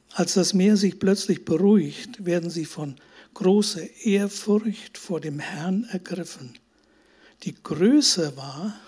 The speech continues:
als die Furcht vor dem Sturm. Hast du auch schon mal sowas erlebt? Die Jünger haben das auch mit Jesus genauso erlebt. Wenn ihr das lest, zum Beispiel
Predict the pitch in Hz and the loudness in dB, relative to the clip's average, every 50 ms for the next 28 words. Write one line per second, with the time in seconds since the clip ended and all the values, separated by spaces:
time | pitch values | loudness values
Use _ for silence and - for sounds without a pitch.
0 | - _ _ _ _ _ _ _ _ _ _ _ _ _ _ _ _ _ _ _ | -20 _ _ _ _ _ _ _ _ _ _ _ _ _ _ _ _ _ _ _
1 | - - 156 151 - 160 156 - - - 185 180 185 180 - - - - 175 170 | -18 -16 -16 -14 -14 -14 -14 -12 -8 -8 -6 -6 -6 -8 -12 -14 -18 -16 -14 -14
2 | 190 170 156 147 - - - - 175 165 160 135 120 117 110 _ _ _ _ _ | -14 -14 -12 -10 -10 -10 -10 -10 -10 -10 -10 -14 -18 -20 _ _ _ _ _ _
3 | _ _ _ _ _ _ _ _ _ _ _ _ _ _ _ _ _ _ _ _ | _ _ _ _ _ _ _ _ _ _ _ _ _ _ _ _ _ _ _ _
4 | _ _ _ _ _ _ _ _ _ _ _ _ _ _ _ - 156 - - 220 | _ _ _ _ _ _ _ _ _ _ _ _ _ _ _ -14 -10 -10 -10 -10
5 | 226 - - 170 - - 190 190 185 185 180 - 190 170 180 175 165 - 170 156 | -12 -14 -14 -12 -10 -8 -8 -6 -6 -8 -10 -10 -10 -10 -8 -8 -8 -10 -10 -12
6 | 147 143 147 175 196 208 - - - - - - _ _ _ _ _ _ _ _ | -12 -10 -10 -8 -10 -10 -12 -16 -20 -20 -20 -20 _ _ _ _ _ _ _ _
7 | _ _ _ _ _ _ _ _ _ _ _ _ _ - 202 151 147 156 175 247 | _ _ _ _ _ _ _ _ _ _ _ _ _ -6 -6 -6 -4 0 0 2
8 | 349 370 294 226 156 135 - 175 170 180 180 180 175 - - - 220 285 233 - | 4 4 2 2 0 -4 -8 -8 -6 -4 -4 -4 -4 -6 -6 -4 -4 -4 -4 -6
9 | - - - 175 180 175 - - 190 214 220 - - 185 - - - - 185 175 | -12 -14 -10 -10 -10 -10 -10 -12 -14 -14 -12 -14 -14 -16 -16 -16 -14 -12 -12 -10
10 | 175 196 233 233 233 240 233 233 185 190 190 220 226 190 - - - - - _ | -8 -6 -6 -2 0 0 0 2 2 2 4 4 4 4 2 -2 -12 -20 -20 _
11 | _ _ _ _ _ - - - - - - - - _ - 190 185 185 175 175 | _ _ _ _ _ -20 -20 -20 -20 -20 -20 -20 -6 _ 2 4 6 6 4 4
12 | 175 165 156 - - - - - 180 170 190 220 220 190 - - - - - 196 | 2 0 0 -2 -4 -6 -8 -4 0 2 4 4 4 2 2 0 -2 -2 -2 -2
13 | 175 156 165 156 185 202 - - - - 170 165 165 147 - | -2 0 -2 0 0 0 0 -2 -4 -4 -6 -6 -6 -8 -10